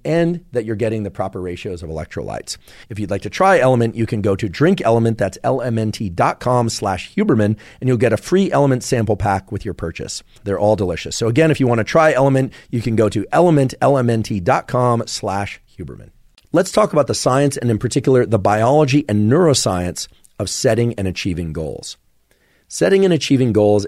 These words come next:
is not a uniquely human endeavor. Other animals set and attempt to achieve goals. A honeybee attempts to collect honey and bring it back to the hive.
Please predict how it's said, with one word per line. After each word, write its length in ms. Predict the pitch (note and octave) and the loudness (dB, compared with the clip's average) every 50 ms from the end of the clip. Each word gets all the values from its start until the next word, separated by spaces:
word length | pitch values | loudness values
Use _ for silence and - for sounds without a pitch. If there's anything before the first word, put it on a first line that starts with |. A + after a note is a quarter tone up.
| - | -2
is 180 | - G2+ F#2 F#2 | -4 -4 -2 -2
not 420 | G2 G#2 A2+ C3 C#3+ D#3 D#3 - _ - | -2 0 2 2 2 0 0 -4 _ -6
a 60 | G2+ | -4
uniquely 640 | G2 F#2+ G2+ G#2 G#2+ A2 A#2+ B2 A#2+ - C3 B2 A#2 | -4 -2 -2 -2 0 -2 -2 -4 -4 -6 -6 -6 -6
human 400 | A#2 - - G#2+ G#2+ G#2 G#2 G#2 | -6 -8 -6 -4 -4 -2 -4 -4
endeavor. 480 | - A2+ G#2+ F#2+ A2 A2+ G#2 F#2 D2 - _ _ _ _ _ _ _ _ _ _ _ _ _ _ _ - | -6 -6 -4 -2 -2 -2 -2 -4 -6 -10 _ _ _ _ _ _ _ _ _ _ _ _ _ _ _ -4
Other 260 | A#2 A#2+ C#3 C#3 - - | -2 0 0 -2 -2 -2
animals 440 | G2 F#2+ G2 G2+ G#2 G#2+ G#2 G2 - - | -4 -4 -2 0 0 0 -2 -2 -6 -10
set 460 | - - - - A#2+ G2+ A2 A#2 - _ - | -10 -8 -4 -2 0 0 0 -2 -6 _ -12
and 100 | - F#2+ | -8 -8
attempt 360 | G2 F#2 - G2+ F2+ F2+ - | -8 -8 -8 -8 -8 -8 -6
to 100 | - G2 | -6 -6
achieve 340 | F#2 F2 - - F2 F2 F2+ | -6 -6 -8 -8 -8 -8 -4
goals. 460 | - C3 B2 A#2+ A2+ - - - - _ _ _ _ _ _ _ _ - | 0 2 2 2 2 0 -6 -12 -14 _ _ _ _ _ _ _ _ -12
A 60 | - | -6
honeybee 460 | F2 - C3 C3 B2+ A2+ B2+ C3 C3 | -2 0 2 2 4 4 4 4 4
attempts 360 | - - - - B2 A#2 A#2 - | 2 0 0 0 0 0 0 -2
to 100 | - G#2 | -4 -2
collect 260 | - B2 B2+ B2 - | 0 2 0 0 0
honey 220 | - B2+ C3 C3 | 0 0 2 2
and 80 | B2 G#2+ | 2 2
bring 120 | A#2+ B2 | 2 2
it 60 | B2+ A2+ | 2 2
back 200 | A#2 A2+ A2+ - | 2 0 0 -2
to 60 | - | -4
the 100 | A2+ G#2+ | -4 -2
hive. 380 | G#2 A#2+ B2 G2+ - - - | 0 -2 -2 -4 -6 -12 -18